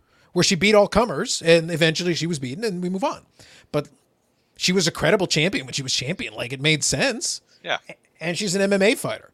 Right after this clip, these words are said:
Speaker 1: So, like, she could put a bunch of submissions on you, and she could strike and do all kinds of stuff. Like, she looks legit. She can, but instead, let's have her fight a doll. And then we get to this segment, and in this segment, in effect, what you've done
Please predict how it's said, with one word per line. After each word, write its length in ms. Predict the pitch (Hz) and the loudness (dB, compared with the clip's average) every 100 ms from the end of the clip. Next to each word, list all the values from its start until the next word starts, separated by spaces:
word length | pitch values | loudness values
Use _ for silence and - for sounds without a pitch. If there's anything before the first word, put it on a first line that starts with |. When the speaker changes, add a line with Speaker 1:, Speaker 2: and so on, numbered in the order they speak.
| _ | _
Speaker 1:
So, 160 | - 170 | -4 2
like, 140 | 165 | 2
she 160 | - 180 | 2 0
could 120 | 175 | 2
put 140 | 180 | 2
a 60 | 180 | 2
bunch 220 | 156 180 | 2 0
of 60 | 175 | 0
submissions 480 | - 165 214 190 156 | -2 0 0 0 -2
on 220 | 147 135 | -2 -6
you, 160 | 120 | -10
and 100 | 117 | -10
she 120 | 113 139 | -8 -8
could 120 | 135 | -6
strike 380 | - 190 202 147 | -2 0 0 -2
and 80 | |
do 120 | 131 160 | -4 -4
all 80 | |
kinds 200 | 160 151 | -2 -4
of 60 | 135 | -6
stuff. 140 | 202 | -6
Like, 180 | 139 117 _ _ _ _ _ _ - | -8 -10 _ _ _ _ _ _ -6
she 180 | - | -2
looks 280 | 147 151 - | 0 0 2
legit. 380 | 185 202 214 - | 0 2 0 -2
She 160 | - 139 | -8 -8
can, 180 | 139 131 _ _ _ _ - - | -8 -14 _ _ _ _ -20 -8
but 180 | - 160 | -6 -4
instead, 440 | - 151 - 147 254 | -6 -2 2 2 2
let's 300 | 202 220 - | 0 -2 0
have 140 | 226 | 0
her 80 | 269 | 0
fight 220 | - 254 | 0 -2
a 40 | 285 | 0
doll. 360 | 277 427 - - - - - | -2 -2 -6 -12 -14 -16 -6
And 160 | 175 185 | -2 -2
then 80 | 202 | 0
we 80 | |
get 140 | 196 208 | -2 -2
to 60 | |
this 140 | 170 147 | -2 -2
segment, 440 | - 285 175 127 - - | -2 -2 -6 -14 -16 -10
and 120 | 170 | -6
in 60 | |
this 120 | 180 - | -4 -4
segment, 320 | 254 339 175 | -4 -6 -10
in 80 | 160 | -10
effect, 500 | - 214 127 - - _ _ | -4 -4 -4 -8 -20 _ _
what 140 | 165 165 | -8 -6
you've 100 | 143 | 0
done 240 | 226 143 | 0 -2